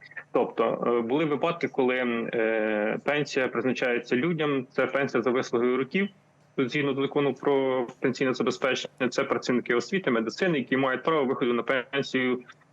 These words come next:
з ранішнього пенсійного віку. Е, вони в подальшому мають право вийти на пенсію за віком в шістдесят, і при переведенні на пенсію за віком цей показник пенсійний фонд застосовує такий, який був призначений пенсії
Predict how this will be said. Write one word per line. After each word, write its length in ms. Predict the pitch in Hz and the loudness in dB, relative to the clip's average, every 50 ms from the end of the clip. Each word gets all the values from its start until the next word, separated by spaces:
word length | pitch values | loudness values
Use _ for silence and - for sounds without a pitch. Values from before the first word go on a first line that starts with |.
| _ - | _ -8
з 100 | 104 104 | -4 -2
ранішнього 520 | 117 131 135 131 127 123 127 - 127 120 | 0 0 0 0 -2 -2 -2 0 -2 0
пенсійного 640 | - 127 123 110 - - - 123 113 113 120 123 123 | 0 0 0 0 -2 -2 -2 0 0 0 0 0 0
віку. 180 | 113 - 113 - - _ _ _ _ _ - - - _ _ - _ _ - | 0 -2 -2 -4 -6 _ _ _ _ _ -18 -18 -18 _ _ -20 _ _ -2
Е, 280 | 120 120 117 120 120 120 | 0 0 0 0 0 0
вони 480 | 123 117 107 131 143 165 190 196 180 147 | 0 0 0 0 0 0 0 0 -2 -2
в 100 | - - | -2 -2
подальшому 440 | 151 151 165 196 185 - - 143 | 0 0 0 0 0 0 0 0
мають 240 | 139 143 139 135 - | 2 2 0 -2 0
право 360 | - 147 147 143 139 135 131 123 | 0 2 2 2 2 2 0 0
вийти 240 | 127 135 131 135 131 | 0 -2 0 0 0
на 100 | 123 120 | 0 0
пенсію 760 | 123 135 127 123 120 - - 117 117 117 117 117 117 113 101 | 0 0 0 0 -2 -2 -2 -2 0 0 2 2 2 0 0
за 120 | 117 120 | 0 0
віком 440 | 104 107 104 101 - 156 170 185 175 | 0 0 0 0 0 0 0 0 -2
в 60 | 180 | -2
шістдесят, 540 | - 185 175 165 170 165 - 185 185 180 - - - | -2 -2 0 0 0 -2 0 0 -2 -2 -4 -4 -2
і 120 | 160 165 | -2 -2
при 180 | 165 - 160 151 | 0 0 -2 0
переведенні 540 | 156 160 147 147 143 151 143 139 135 135 | 0 0 0 0 0 -2 -2 -2 -2 0
на 80 | 135 131 | 0 -2
пенсію 440 | - 139 135 135 127 - 151 143 139 | 0 0 -2 -2 -2 -2 -2 -2 -2
за 120 | - 160 | -2 -2
віком 400 | 160 202 202 208 190 180 170 160 - - - | -2 -2 0 0 0 0 0 0 -4 -8 -10
цей 160 | - - 165 151 | -4 -2 -2 -2
показник 640 | 151 - - - 135 120 - 160 180 175 180 - - - | -2 -2 -2 -2 -2 0 0 0 -2 -2 -4 -6 -4 -2
пенсійний 380 | 139 117 - - 135 131 120 | -2 -2 -2 0 -2 -2 -2
фонд 340 | 113 123 - - 156 156 120 | -2 -4 -2 0 0 0 0
застосовує 680 | - 120 - - 107 - - 143 139 135 135 131 127 123 | -2 -4 -8 -10 -8 -2 0 2 2 2 2 2 0 -2
такий, 300 | - 127 - - 180 175 | -4 -4 -2 0 0 0
який 220 | 160 170 - 127 | 0 0 0 0
був 120 | 131 123 | 0 0
призначений 680 | - - - 113 127 139 127 127 139 135 - - 117 107 | -2 -2 -2 -2 0 -2 -2 -2 -4 -4 -2 -2 -2 -2
пенсії 800 | - 139 151 160 156 156 - - 143 143 143 135 135 127 117 107 | -2 -2 -2 -2 -2 -4 -4 -6 -4 -2 -2 -2 -2 -4 -4 -8